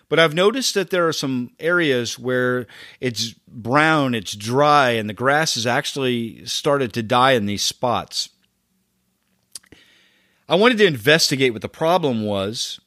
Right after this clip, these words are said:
and what I found was that the sprinkler heads in certain areas could not pop up to water the lawn because they were trapped underneath the grass.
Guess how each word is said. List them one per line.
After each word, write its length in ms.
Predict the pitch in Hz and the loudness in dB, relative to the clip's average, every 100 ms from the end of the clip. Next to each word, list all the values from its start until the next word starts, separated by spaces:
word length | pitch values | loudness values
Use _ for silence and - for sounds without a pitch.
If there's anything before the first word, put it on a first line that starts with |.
| _ _ _ - | _ _ _ -2
and 160 | 151 | 2
what 140 | 202 294 | 4 4
I 100 | 285 | 2
found 420 | - 139 120 139 | 0 0 0 -2
was 160 | 165 | -4
that 160 | 139 147 | -4 -4
the 80 | 131 | -4
sprinkler 560 | - - 240 294 180 | -4 -4 -4 -2 -2
heads 300 | 127 123 110 | 2 2 0
in 80 | 123 | -2
certain 340 | - 185 196 151 | -2 -4 -4 -4
areas 380 | 160 131 117 | -2 0 -2
could 200 | - 156 | -4 -6
not 360 | 160 175 202 - | 0 0 0 -6
pop 320 | - 156 160 | 0 0 2
up 220 | 131 117 | 0 0
to 100 | - | -6
water 420 | 117 117 131 147 127 | 0 2 2 2 0
the 140 | 107 | 0
lawn 540 | 110 143 139 113 110 - - - - _ | 2 4 4 0 -2 -8 -18 -20 -20 _
because 320 | - 147 202 175 | -8 0 2 4
they 100 | 196 | 4
were 160 | 156 | 4
trapped 580 | - - 185 208 139 - | 0 0 2 2 2 -4
underneath 640 | - 175 180 143 117 120 - | -4 -2 0 0 0 -2 -4
the 80 | 131 | -6
grass. 720 | 113 151 170 85 - - - | 0 2 2 0 -4 -8 -10